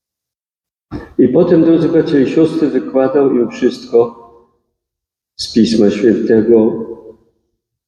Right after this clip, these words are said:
które przecież znali, tak jak i my.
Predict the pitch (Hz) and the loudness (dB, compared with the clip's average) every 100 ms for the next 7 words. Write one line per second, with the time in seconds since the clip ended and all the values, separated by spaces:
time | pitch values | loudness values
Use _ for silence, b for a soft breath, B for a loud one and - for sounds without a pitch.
0 | _ _ _ _ _ 110 113 - 113 - | _ _ _ _ _ 0 0 0 0 2
1 | 113 117 143 180 110 92 - - - - | 0 0 2 2 2 0 -4 -8 -10 -16
2 | - - _ _ _ - 90 95 98 107 | -18 -20 _ _ _ -8 -4 -2 0 2
3 | 131 117 - - | 4 2 -2 -10